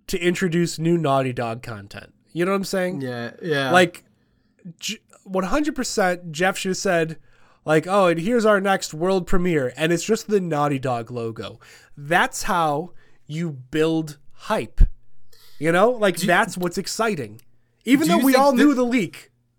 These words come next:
Speaker 2: Yeah, I was gonna say, do you think because of the leak that substituted whatever they had planned initially?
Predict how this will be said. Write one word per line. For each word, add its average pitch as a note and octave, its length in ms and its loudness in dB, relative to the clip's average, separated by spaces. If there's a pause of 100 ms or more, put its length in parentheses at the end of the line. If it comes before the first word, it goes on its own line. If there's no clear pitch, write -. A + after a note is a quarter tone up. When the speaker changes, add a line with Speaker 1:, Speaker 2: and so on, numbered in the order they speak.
(280)
Speaker 2:
Yeah, D3 320 2
I D#3+ 80 4
was G3 120 4
gonna G#3+ 140 0
say, G3+ 160 4
do D3 160 -6
you G#3 120 0
think F#3+ 380 -2
because E3+ 380 -2
of E3+ 100 -4
the E3+ 80 -4
leak F#3 240 0
that D3 200 -4
substituted C#3+ 680 -8
whatever C3 380 -4
they B2+ 100 -6
had B2 200 -8
planned C#3+ 340 -6
initially? C4+ 480 -4